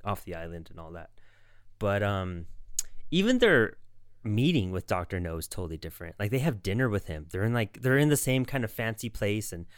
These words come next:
they're catered to and everything, but they have this really extravagant dinner with Doctor No, and then Bond gets taken away, and he's like, "If you can escape my death trap,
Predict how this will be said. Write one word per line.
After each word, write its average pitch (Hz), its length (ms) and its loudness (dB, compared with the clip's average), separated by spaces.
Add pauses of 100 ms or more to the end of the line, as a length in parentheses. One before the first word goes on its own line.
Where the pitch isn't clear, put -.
(300)
they're 95 380 0
catered 107 440 0
to 107 160 -2
and 98 80 -4
everything, 101 460 -6 (300)
but 113 140 0
they 110 80 2
have 107 180 -2
this 107 240 -4
really 120 440 2 (320)
extravagant 110 680 0
dinner 113 260 2
with 139 340 -2 (280)
Doctor 131 320 -2
No, 156 440 -2
and 107 160 0
then 104 320 0
Bond 117 280 0
gets - 160 -6
taken 120 260 -2
away, 92 500 0 (380)
and 101 460 -2
he's 107 240 -2
like, 92 180 -2
"If 92 160 -8
you 110 100 -4
can 123 140 -2
escape 135 480 -2
my 110 560 0 (380)
death 156 240 0
trap, 120 340 2